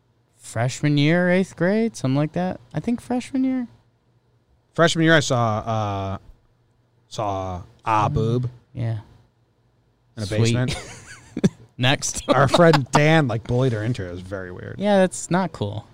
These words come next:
Speaker 1: That's not a,
Speaker 2: Just show us. Just show
Speaker 1: that's
Speaker 2: us. It's like, she doesn't have to.
Speaker 1: not a cool story.
Speaker 2: Then she did. Yeah, not cool. It was, it's weird.
Speaker 1: An accomplice at this point, so.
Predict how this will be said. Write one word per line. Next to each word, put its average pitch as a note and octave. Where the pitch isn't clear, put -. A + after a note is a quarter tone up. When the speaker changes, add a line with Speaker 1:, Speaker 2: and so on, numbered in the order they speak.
Speaker 1:
That's B2
not B2+
a, A2+
Speaker 2:
Just C#3
show F3
us. A#2
Just C#3+
show D#3+
Speaker 1:
that's C#3+
Speaker 2:
us. C#3+
It's -
like, F2+
she -
doesn't B2
have B2
to. C3
Speaker 1:
not A#2+
a A2+
cool -
story. -
Speaker 2:
Then A#2
she -
did. B1
Yeah, A#2
not G#2
cool. -
It A2+
was, -
it's -
weird. G#2
Speaker 1:
An A#2
accomplice -
at -
this -
point, -
so. -